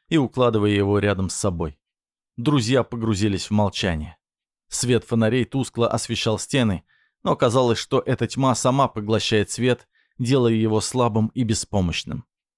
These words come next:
Вдалеке из глубины тоннеля раздался глухой звук. Сначала слабый, едва различимый, но затем он повторился, напоминая отдаленное движение, а после и вовсе исчез. «Слышите?» — тихо спросила Мила, подняв голову.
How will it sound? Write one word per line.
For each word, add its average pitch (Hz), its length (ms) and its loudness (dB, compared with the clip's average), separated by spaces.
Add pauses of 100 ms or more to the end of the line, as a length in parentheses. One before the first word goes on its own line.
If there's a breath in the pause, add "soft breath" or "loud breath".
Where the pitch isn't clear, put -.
(280)
Вдалеке 107 600 0
из 98 120 0
глубины 117 440 0
тоннеля 113 560 0 (300)
раздался 123 540 0
глухой 107 400 -2
звук. 82 420 -10 (400)
Сначала 110 480 0
слабый, 110 460 0
едва 104 240 0
различимый, 110 680 0 (320 soft breath)
но 165 160 2
затем 127 380 2
он 110 100 2
повторился, 120 640 -2
напоминая 113 560 2
отдаленное 110 680 0
движение, 98 680 -2 (440)
а 147 120 0
после 110 420 0
и 101 40 2
вовсе 98 420 -2
исчез. - 500 -6 (680)
«Слышите?» — 113 720 -4 (560)
тихо - 260 -4
спросила 107 480 -2
Мила, 113 280 2
подняв 95 440 -2
голову. 95 400 -2